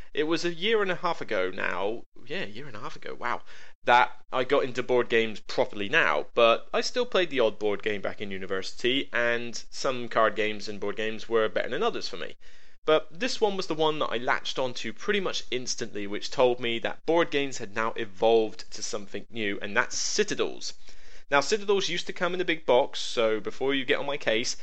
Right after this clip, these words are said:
Citadels has been re-released in a nice small rectangular box by Fantasy Flight. So you can pick up this as a stocking stuffer game,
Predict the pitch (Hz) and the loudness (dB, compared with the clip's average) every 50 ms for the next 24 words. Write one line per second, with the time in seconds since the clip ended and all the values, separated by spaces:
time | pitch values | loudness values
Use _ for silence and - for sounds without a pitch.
0 | - - - - 143 117 123 123 127 123 - - - 123 131 131 - - 160 156 | -6 -6 -4 0 0 0 2 0 0 -2 0 4 4 4 4 4 2 -2 -4 -2
1 | 151 143 147 143 139 147 151 131 120 120 113 - - - - - 110 113 110 104 | -2 -2 -2 -2 -2 0 0 0 0 0 -2 -4 -4 -6 -6 -4 -4 -2 -2 -4
2 | 104 107 117 127 127 123 - - - - 135 131 135 135 123 113 - - - - | -2 0 2 2 2 2 2 0 0 0 0 -2 -2 -2 -4 -6 -6 -6 -4 -2
3 | 135 135 147 156 170 180 170 131 123 120 - - - - 120 120 - 117 107 104 | 0 0 0 0 0 2 4 4 4 4 4 2 -2 -2 -2 0 2 2 2 2
4 | 87 101 107 98 - 131 113 95 95 - - - - - - - - - - - | 0 -2 -4 -2 2 2 2 2 2 -2 -6 -6 -6 -6 -6 -6 -6 -6 -6 -2
5 | - 127 117 117 113 110 107 92 113 120 - - 117 107 101 - 156 - 214 185 | 2 4 6 6 6 4 2 0 -4 -4 -4 -4 -6 -6 -6 -6 -2 -2 0 -2
6 | - - 131 135 135 - - - 104 110 - - - - - 160 - - 202 190 | 0 0 0 0 2 2 2 2 2 2 2 0 -2 -2 -2 -2 -2 -2 -4 -4
7 | - - 185 160 - - - 131 123 123 139 151 | -2 0 0 0 0 0 2 2 4 2 2 -2